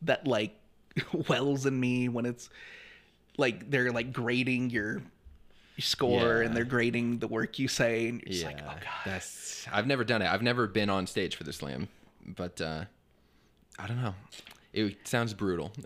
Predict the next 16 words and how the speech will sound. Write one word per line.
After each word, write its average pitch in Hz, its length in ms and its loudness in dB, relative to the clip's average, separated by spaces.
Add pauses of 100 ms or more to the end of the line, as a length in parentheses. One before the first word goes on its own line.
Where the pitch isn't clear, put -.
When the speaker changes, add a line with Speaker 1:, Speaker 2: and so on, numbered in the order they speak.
(460)
Speaker 2:
It 113 180 4
Speaker 1:
I'm, 117 100 6
Speaker 2:
looks 123 160 6
Speaker 1:
I'm 165 80 6
just 185 200 2
Speaker 2:
brutal. 131 140 6
Speaker 1:
not 139 120 4
a 139 40 4
competitive 120 760 -2
person - 380 -6
either. 104 380 2
Speaker 2:
Oh, - 40 -10 (100)
yeah. 71 300 -2
Speaker 1:
So 151 260 4
it's 151 160 2
like, 131 240 2